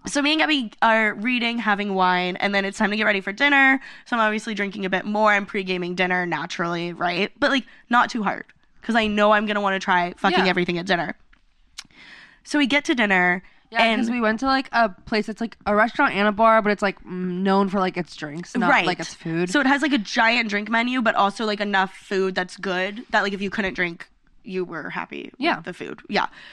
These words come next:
Speaker 1: So we go out to dinner, and I start, I'm still keeping track of my drinks. So I'm like, "Oh, number four," and it's, like, some, like, cider thing. And keep in mind,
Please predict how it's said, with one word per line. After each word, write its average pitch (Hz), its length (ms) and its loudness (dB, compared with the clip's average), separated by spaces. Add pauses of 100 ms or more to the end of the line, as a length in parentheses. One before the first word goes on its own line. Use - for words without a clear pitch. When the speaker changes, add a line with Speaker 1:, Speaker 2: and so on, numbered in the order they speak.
(960)
Speaker 1:
So - 140 -2
we 277 60 2
go 285 100 0
out 349 100 4
to 359 100 -2
dinner, 196 320 2 (380)
and 254 100 4
I 254 60 4
start, 214 340 2
I'm 214 140 2
still 240 280 0 (120)
keeping 254 240 0
track 226 200 2
of 220 40 -6
my 208 100 2
drinks. 180 340 -2
So 208 160 2
I'm 202 120 0
like, 196 260 0
"Oh, 349 160 6
number 277 300 2
four," 311 360 4
and 269 80 4
it's, 240 140 0
like, 240 140 0
some, 233 180 -4
like, 208 160 -2
cider 180 460 0
thing. 170 380 -4
And 233 120 -2
keep 359 120 4
in 381 60 4
mind, 220 200 0